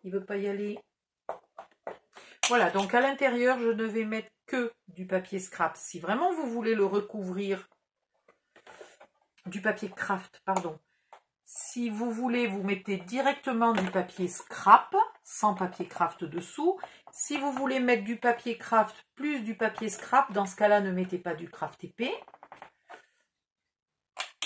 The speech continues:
Et de toute façon, vu que vous avez les deux dimensions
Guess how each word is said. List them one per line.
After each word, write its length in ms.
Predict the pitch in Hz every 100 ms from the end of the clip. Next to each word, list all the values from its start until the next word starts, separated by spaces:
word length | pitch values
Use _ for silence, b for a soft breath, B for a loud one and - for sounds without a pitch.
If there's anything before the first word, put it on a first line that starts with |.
| -
Et 100 | 208
de 100 | 214
toute 200 | 233 226
façon, 340 | 233 220 269 269
vu 100 | 233
que 80 | 220
vous 180 | 233 226
avez 300 | 226 208 226
les 140 | 190
deux 340 | 180 220 240
dimensions 800 | 196 196 202 196 - - 196 196